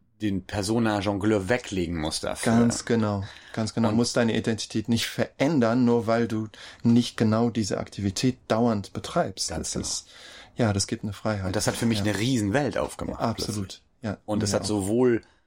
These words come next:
Speaker 1: meine Tätigkeit als Objektmanipulator
Speaker 2: Ja.
Speaker 1: verbessert, aber
Speaker 2: Ja.
Speaker 1: gleichzeitig natürlich auch meine Skills als Jongleur
Speaker 2: Ja.
Speaker 1: verbessert.
Speaker 2: Ja.
Speaker 1: So, und
Speaker 2: Ja, es gibt eine Freiheit da.
Speaker 1: Ja.
Speaker 2: Ja.
Speaker 1: Und das war sehr befreiend, dass es plötzlich
Speaker 2: Ja.
Speaker 1: dafür ein Wort gab oder
Speaker 2: Mhm.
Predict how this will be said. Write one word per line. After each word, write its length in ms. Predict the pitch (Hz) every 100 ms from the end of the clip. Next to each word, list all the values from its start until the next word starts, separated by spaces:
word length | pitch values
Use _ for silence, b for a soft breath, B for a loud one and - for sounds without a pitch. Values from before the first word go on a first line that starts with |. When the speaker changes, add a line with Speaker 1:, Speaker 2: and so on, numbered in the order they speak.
| b _ _
Speaker 1:
meine 420 | 98 98 98 95 92
Tätigkeit 540 | - 113 98 101 92
als 180 | 90 -
Objektmanipulator 2000 | - 85 90 104 - - 113 104 104 - - 110 113 120 _ - 131 139 151 180
Speaker 2:
Ja. 120 | - 113
Speaker 1:
verbessert, 640 | 120 127 143 - 180 -
aber 200 | 104 104
Speaker 2:
Ja. 80 | 107
Speaker 1:
gleichzeitig 400 | 104 - 107 107
natürlich 380 | 101 101 90
auch 240 | 90 92 92
meine 220 | 90 85
Skills 400 | - 95 90 82
als 200 | 76 78
Jongleur 460 | 85 95 127 110 -
Speaker 2:
Ja. 80 | 214
Speaker 1:
verbessert. 500 | - - - - -
Speaker 2:
Ja. 180 | 151 117
Speaker 1:
So, 80 |
und 260 | - - 71
Speaker 2:
Ja, 180 | 135 156
es 160 | 120
gibt 160 | - 131
eine 100 | 123
Freiheit 500 | - 151 113 95 -
da. 80 | 95
Speaker 1:
Ja. 160 | 95 -
Speaker 2:
Ja. 180 | 113 92 _ -
Speaker 1:
Und 140 | 87
das 160 | 87 -
war 80 | 95
sehr 120 | 104
befreiend, 640 | 104 - 113 135 95 -
dass 120 | 95
es 100 | 87
plötzlich 340 | - - 98 -
Speaker 2:
Ja. 80 | 95
Speaker 1:
dafür 460 | - 95 92 - - _ _ _ _ _ _ _ _ -
ein 300 | 95 95 87
Wort 280 | 90 101
gab 380 | - 104 98 -
oder 340 | 107 95 87 104
Speaker 2:
Mhm. 280 | 98 95